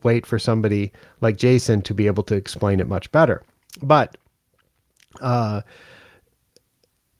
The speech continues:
as we, as we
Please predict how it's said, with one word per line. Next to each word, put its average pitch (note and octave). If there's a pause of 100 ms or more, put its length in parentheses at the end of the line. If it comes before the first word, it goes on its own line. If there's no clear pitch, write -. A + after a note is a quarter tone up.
(640)
as D3
we, C#3 (400)
as D3
we C3